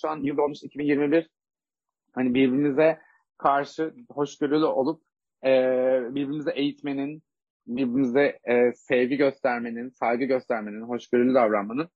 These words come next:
yollarını bulmamız ve, e, birbirimizi eğitmemiz gerekiyor.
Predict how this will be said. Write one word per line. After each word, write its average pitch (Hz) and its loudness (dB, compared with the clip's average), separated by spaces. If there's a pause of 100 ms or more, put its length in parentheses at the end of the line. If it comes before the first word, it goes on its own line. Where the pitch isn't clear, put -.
(280)
yollarını 143 4 (960)
bulmamız 120 -2
ve, 139 2 (260)
e, 110 -4 (380)
birbirimizi 127 -4
eğitmemiz 139 -2
gerekiyor. 127 -2